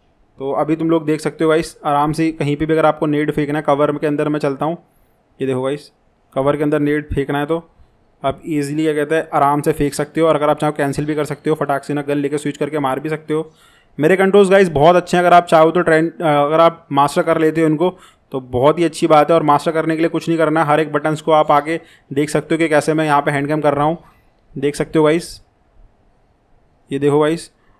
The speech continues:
तो आपको कुछ नहीं करना, हर एक बटन आके यहाँ ट्रेनिंग ग्राउंड के अंदर आपको स्पैम करना है, ज़्यादा से ज़्यादा टीडीएम खेलने डेली।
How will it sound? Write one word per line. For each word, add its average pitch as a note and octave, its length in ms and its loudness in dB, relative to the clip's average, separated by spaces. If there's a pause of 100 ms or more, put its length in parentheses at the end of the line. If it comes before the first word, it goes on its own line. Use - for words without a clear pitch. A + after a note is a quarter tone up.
(160)
तो C3+ 160 2
आपको C#3 220 6
कुछ F#3 180 2
नहीं G#3 80 6
करना, G3+ 200 6
हर F#3 180 6
एक F#3 120 -2
बटन F#3 220 0
आके F3+ 180 2
यहाँ F3+ 160 6
ट्रेनिंग F3 280 2
ग्राउंड F3 180 6
के F3+ 60 2
अंदर F3 120 6
आपको F3 220 6
स्पैम D#3 320 0
करना E3 260 4
है, F3 80 2
ज़्यादा D#3 180 6
से D#3+ 40 4
ज़्यादा D#3+ 180 4
टीडीएम D#3+ 360 0
खेलने D#3+ 280 0
डेली। D3+ 320 0